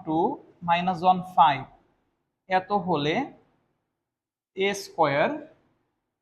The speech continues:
এবং এ কিউব নির্ণয় করো।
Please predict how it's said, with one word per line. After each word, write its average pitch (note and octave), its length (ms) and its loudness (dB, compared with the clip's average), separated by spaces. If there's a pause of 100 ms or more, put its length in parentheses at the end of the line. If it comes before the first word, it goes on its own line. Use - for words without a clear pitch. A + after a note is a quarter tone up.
এবং E3 360 2 (1120)
এ G3 120 0 (120)
কিউব D#3 240 -4 (180)
নির্ণয় E3 380 -6
করো। C3 140 -14